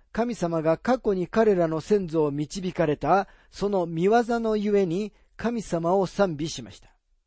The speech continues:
彼らはアブラハムに関して、また神様が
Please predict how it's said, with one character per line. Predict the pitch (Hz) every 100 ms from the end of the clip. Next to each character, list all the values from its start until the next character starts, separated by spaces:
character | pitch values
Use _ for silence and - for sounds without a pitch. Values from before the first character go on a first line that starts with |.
| _ _ _ _ _ _ _ _ _ _ _ _ _ _ _ _ _ _ _ - - _ -
彼 | 185 170
ら | 160
は | 160
ア | 165
ブ | 196
ラ | 240
ハ | 226
ム | 202
に | 175
関 | - 180 151
し | -
て、 | 139 120 120 _ _
ま | 165 170
た | 175
神 | 208 208
様 | 175 165
が | 156 190 214